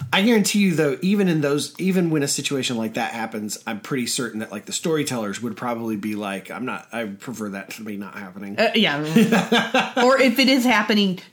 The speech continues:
Speaker 2: don't tell people.
Speaker 1: Right. Don't ask, don't tell.
Speaker 2: Yeah.
Speaker 1: Uh, but the
Speaker 2: <laughs> Mm.
Speaker 1: point is, though, I do, I, I have heard tales. I know that that,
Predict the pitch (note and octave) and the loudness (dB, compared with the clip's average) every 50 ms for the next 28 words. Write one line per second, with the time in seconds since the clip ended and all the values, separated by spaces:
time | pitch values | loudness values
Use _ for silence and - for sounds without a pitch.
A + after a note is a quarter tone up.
0 | - G#3+ G#3 G3+ G3+ - G#3+ G#3 G#3+ - G3+ G3 - - A3 A3+ F3 B2+ A2+ G2 | -2 -2 -2 0 0 -2 -2 -2 -2 -2 -4 -4 -4 -4 -4 -2 -2 -2 -2 -2
1 | F2+ - D#3 D3 D3 C#3 C3 - C#3 B2+ A#2+ A2 F#2 - - - - D#3+ C3+ - | -4 -2 -2 0 0 0 -2 -2 -4 -4 -4 -6 -8 -10 -12 -14 -10 -8 -8 -8
2 | - - - - D4+ D4 C#4 D4 - - C#3+ - A#3 A3 A3+ - - - - - | -10 -10 -2 2 2 4 4 2 0 0 2 4 4 4 2 -2 -10 -16 -10 -2
3 | E3+ F#3 - D4 D4+ B3+ C#4+ C#4+ C4+ A3 F#3 C#3+ C3+ E3 C#3+ C3+ B2+ - D3 E3 | 0 2 2 4 4 4 4 6 6 4 4 2 2 0 0 0 0 0 0 0
4 | D#3+ D3 C3+ E3+ G#3 A3+ A3 G#3+ - C#3 D#3 F3 F#3+ F3+ - B2+ C#3 D#3+ F3 G3 | 0 0 2 2 4 4 4 2 0 -2 0 2 0 0 0 0 0 2 2 2
5 | F#3 D3+ D3 G3 F#3+ D#3+ - F#3 G3 D#3 F#2+ D#2 D#2+ - - - - - B2+ C#3+ | 2 2 2 0 0 0 0 0 0 0 0 -2 -6 -10 -10 -10 -6 -4 -2 0
6 | D3 D3+ D3 D3 D3 D3+ D3+ C#3 C#3+ C3 - - D3 C3+ A#2+ - | 2 2 2 2 2 2 2 0 0 -2 -2 -2 -2 -2 -4 -6